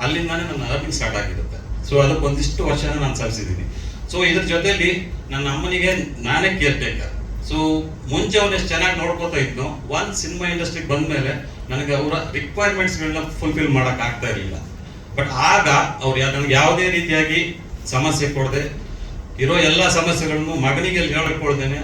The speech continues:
ಅವರೇ ಅಡ್ಜಸ್ಟ್ ಮಾಡ್ಕೊಂಡು, ಮಾಡ್ಕೊಂಡು, ಮಾಡ್ಕೊಂಡು ಇಲ್ಲಿವರೆಗೆ ಬಂದಾರೆ. And ಇವತ್ತು ಈ ಸ್ಟೇಜ್ ಮೇಲೆ ಇದ್ದೀನಿ ಅಂದ್ರೆ especially ಅವ್ರ ಸಪೋರ್ಟ್ ನನಗೆ ತುಂಬಾ ಇಂಪಾರ್ಟೆಂಟ್ ಆಗಿದೆ. And I'm very happy. ಅಮ್ಮ, thank you so much. And ಎರಡನೇದಾಗಿ ನಾನು ಸಿನಿಮಾ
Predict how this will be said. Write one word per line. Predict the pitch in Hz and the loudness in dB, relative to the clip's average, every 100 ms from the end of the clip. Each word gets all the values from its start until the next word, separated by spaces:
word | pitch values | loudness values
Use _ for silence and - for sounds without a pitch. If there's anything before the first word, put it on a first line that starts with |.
| - | -4
ಅವರೇ | 127 147 | -2 0
ಅಡ್ಜಸ್ಟ್ | 151 135 143 - | 2 0 0 0
ಮಾಡ್ಕೊಂಡು, | 131 127 131 127 | 0 0 0 0
ಮಾಡ್ಕೊಂಡು, | 123 120 123 127 123 | 0 0 -2 -2 -2
ಮಾಡ್ಕೊಂಡು | - 123 - 127 | -2 -2 -2 0
ಇಲ್ಲಿವರೆಗೆ | 135 151 156 139 | 0 2 2 4
ಬಂದಾರೆ. | 127 123 143 151 | 2 0 0 0
And | 143 | 2
ಇವತ್ತು | 135 143 127 | 2 2 0
ಈ | |
ಸ್ಟೇಜ್ | 120 156 185 185 | -2 0 2 2
ಮೇಲೆ | 156 | 0
ಇದ್ದೀನಿ | 147 151 139 | 0 0 0
ಅಂದ್ರೆ | 131 - - - - 127 | 0 -2 -4 -6 -6 -4
especially | 127 160 160 180 | -2 0 0 2
ಅವ್ರ | 156 135 | 2 4
ಸಪೋರ್ಟ್ | - 135 170 175 170 | 4 2 2 0 2
ನನಗೆ | 135 139 | 0 0
ತುಂಬಾ | 165 - 131 135 135 | -2 -4 -2 2 2
ಇಂಪಾರ್ಟೆಂಟ್ | 127 123 120 107 | 2 0 0 0
ಆಗಿದೆ. | - - - - - - - - | 0 -2 -2 -4 -2 -2 0 0
And | - | 2
I'm | 127 - 139 | 2 2 4
very | 175 160 | 4 6
happy. | 165 160 170 175 - - 131 | 4 6 4 2 0 -2 0
ಅಮ್ಮ, | 143 | 4
thank | 156 151 151 147 | 4 4 2 0
you | 139 | 0
so | 131 | 0
much. | - - - - - - - - | -2 -4 -6 -6 -6 -6 -10 -6
And | 113 113 113 113 | -4 -2 0 4
ಎರಡನೇದಾಗಿ | 165 - 185 165 151 151 160 170 - - - - - | 4 6 6 6 4 4 2 -2 -6 -8 -8 -6 -2
ನಾನು | 131 127 | -2 0
ಸಿನಿಮಾ | 143 151 175 | 0 0 2